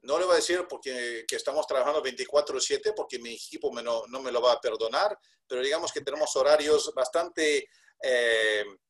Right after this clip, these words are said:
flexibles en esos días porque estamos trabajando desde casa. Eh, eh, entonces, eh, eh, búsquenos por teléfono, por correo, por las redes, eh,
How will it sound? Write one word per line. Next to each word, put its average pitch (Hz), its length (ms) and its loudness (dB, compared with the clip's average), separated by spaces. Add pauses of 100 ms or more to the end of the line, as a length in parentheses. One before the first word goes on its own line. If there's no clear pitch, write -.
(140)
flexibles 147 560 0
en 131 60 -2
esos 127 280 -2
días 135 400 0
porque 123 220 -6
estamos 120 340 -4
trabajando 113 320 -4
desde 98 200 -6
casa. - 360 -4 (380)
Eh, 110 480 -2 (180)
eh, 113 440 -2
entonces, 131 580 0
eh, 113 380 -2 (320)
eh, 113 400 -4
búsquenos 180 540 -2
por 127 200 -4
teléfono, 175 640 -4
por 117 200 -4
correo, 165 600 0
por 120 140 -2
las 110 220 -2
redes, 156 600 0 (300)
eh, 110 200 -4